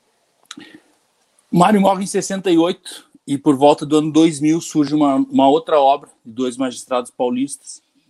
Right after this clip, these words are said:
Ricardo Dipp e Volney Correia Leite Moraes Júnior, chamada Crime e Castigo: Reflexões Politicamente Incorretas. E nessa obra é cunhado o termo bandidolatria,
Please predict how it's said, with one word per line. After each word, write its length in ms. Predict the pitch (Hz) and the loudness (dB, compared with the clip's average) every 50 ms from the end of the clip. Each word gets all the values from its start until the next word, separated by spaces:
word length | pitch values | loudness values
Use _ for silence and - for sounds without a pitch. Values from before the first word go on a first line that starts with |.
| - - - | -20 -20 -16
Ricardo 420 | 107 110 98 - 127 123 120 120 113 | -14 -12 -8 -4 -2 -2 -2 -4 -8
Dipp 380 | 98 110 127 131 - _ _ _ _ _ _ _ _ - | -2 0 0 0 0 _ _ _ _ _ _ _ _ -8
e 80 | 117 | -6
Volney 340 | 110 117 117 117 120 120 120 | 0 2 2 4 4 2 0
Correia 320 | 113 - 123 107 117 113 113 | 0 -2 -4 -2 -2 -2 0
Leite 280 | 113 113 107 - 113 | 0 -2 -2 -2 -4
Moraes 300 | 113 113 123 127 131 127 117 | -2 0 2 2 2 2 2
Júnior, 260 | 123 135 147 156 - _ _ _ _ _ _ _ _ _ _ _ - - | 2 2 2 2 -2 _ _ _ _ _ _ _ _ _ _ _ -10 -2
chamada 360 | - 151 151 156 156 156 156 | 0 2 4 4 2 0 -4
Crime 440 | - - - 170 202 208 208 208 202 - | -12 -10 -10 -8 -6 -6 -6 -8 -8 -10
e 80 | 151 | -10
Castigo: 520 | 135 - 139 - - - - 180 165 175 170 | -6 -6 -8 -8 -8 -12 -12 -10 -6 -6 -6
Reflexões 600 | 151 139 - 143 143 139 - - 151 156 151 - | -6 -6 -4 -6 -4 -4 -2 -2 -2 -2 -2 -4
Politicamente 960 | - _ - 175 190 190 180 - - - - 160 139 143 139 135 135 - 139 | -10 _ 2 2 2 2 0 -6 -8 -4 -2 0 4 4 4 4 2 0 -6
Incorretas. 600 | 131 - 139 123 95 90 87 - _ _ - - - _ _ _ - _ _ _ _ _ _ _ _ - | -4 -2 -2 -2 -2 -4 -12 -14 _ _ -20 -20 -20 _ _ _ -20 _ _ _ _ _ _ _ _ -4
E 180 | 151 151 156 151 | 2 4 4 4
nessa 480 | 160 180 220 247 247 - - - 170 | 6 4 4 2 2 -2 -2 -2 -2
obra 380 | 147 143 160 175 165 175 175 165 | 0 0 -2 -4 -2 0 0 0
é 60 | 160 | 0
cunhado 560 | - - - 175 147 143 143 151 160 156 165 | -4 -6 -2 0 0 0 0 0 -2 -4 -6
o 40 | 151 | -10
termo 320 | - - 143 139 139 151 | -6 -4 -4 -2 0 0
bandidolatria, 840 | 147 135 143 139 139 143 139 156 139 127 - _ - 139 143 151 - | -2 0 -2 -4 -4 -4 -4 -6 -6 -6 -10 _ -4 -4 -4 -4 -4